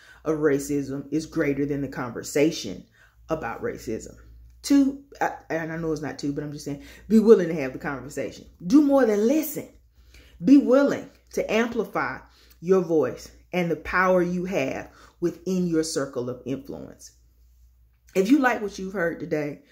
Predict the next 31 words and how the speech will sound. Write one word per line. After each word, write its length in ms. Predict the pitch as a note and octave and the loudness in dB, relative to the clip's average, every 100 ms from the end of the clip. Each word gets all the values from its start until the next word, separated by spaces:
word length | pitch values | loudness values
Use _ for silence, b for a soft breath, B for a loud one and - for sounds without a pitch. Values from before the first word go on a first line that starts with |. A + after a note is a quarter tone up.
| B B | B B
let 160 | E3 C#3+ | 2 2
me 120 | B2 | 0
know. 180 | - - _ | -10 -14 _
Wiley 400 | C#3+ F#3 G3 G3 | 0 4 4 0
Report 540 | F#3+ F#3 G3+ F#3 - - | -4 -2 -2 -2 -10 -12
is, 260 | B2 - _ - | -14 -16 _ -8
it's, 420 | D#3 - - - | -8 -8 -14 -10
it's, 380 | D#3 D3 - - | -10 -10 -10 -12
you 100 | E3 | -10
can 120 | D#3+ | -10
email 280 | D#3 E3 D3 | -6 -4 -2
it 140 | C3 C#3 | -4 -2
just 240 | E3 E3 | -2 -2
like 160 | D#3+ F3 | -6 -6
it 80 | |
sounds, 320 | F3 C#3 C3+ C#3 | -8 -8 -8 -4
W 260 | D3 D3 | -2 -2
I 140 | C#3+ C#3+ | -2 -4
L 120 | D3 | -4
E 60 | |
Y 260 | D3 D3 C#3+ B B B - | -2 -2 -4 B B B 0
R 160 | D#3 | 2
E 80 | D3+ | 2
P 200 | E3 D#3 | -2 -2
O 100 | C#3+ | -2
R 140 | C#3+ | -4
T 340 | C#3+ D3+ D3+ B B - | -4 -4 -6 B B -2
at 160 | C#3+ | -2
gmail 360 | D#3 D3+ C#3+ C#3 | -2 -4 -4 -4
dot 200 | C3+ - | -8 -8
com. 280 | C3+ C3+ | -12 -12